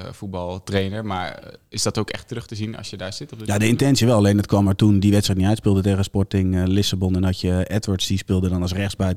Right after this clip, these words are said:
Speaker 2: Die
Speaker 1: Ja.
Speaker 2: kwam steeds, ja, aan de binnenkant en onder die druk kwamen ze eigenlijk heel makkelijk uit daardoor. Dat gingen ze met, ja, inzakkende buitenspelers deden ze dat, eh,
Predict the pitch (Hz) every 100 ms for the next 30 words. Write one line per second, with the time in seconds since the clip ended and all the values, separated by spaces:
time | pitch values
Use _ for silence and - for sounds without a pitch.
0 | 95 - 92 - 98 95 - - - -
1 | - 90 92 87 101 95 92 92 98 90
2 | 85 92 92 - 110 101 95 98 95 -
3 | 98 95 95 90 85 98 117 110 117 123
4 | 92 - 98 87 90 90 - 85 82 82
5 | 87 90 87 82 76 80 - 104 101 98
6 | 98 98 98 95 - 98